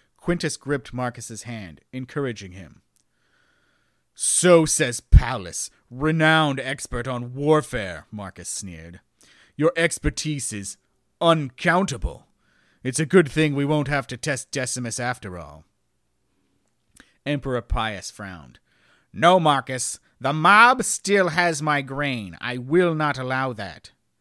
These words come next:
"Indeed," Pallas affirmed. "Decimus will restore order, and Marcus will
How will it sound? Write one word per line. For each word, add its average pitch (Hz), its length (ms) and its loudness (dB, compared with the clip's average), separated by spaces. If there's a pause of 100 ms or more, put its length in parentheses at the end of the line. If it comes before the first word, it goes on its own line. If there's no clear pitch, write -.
(360)
"Indeed," 196 800 2 (180)
Pallas 104 400 -2
affirmed. 85 520 -18 (440)
"Decimus 294 560 2
will 220 140 6
restore 196 560 2
order, 131 440 -2 (160)
and 135 140 -4
Marcus 202 480 8
will 240 160 -2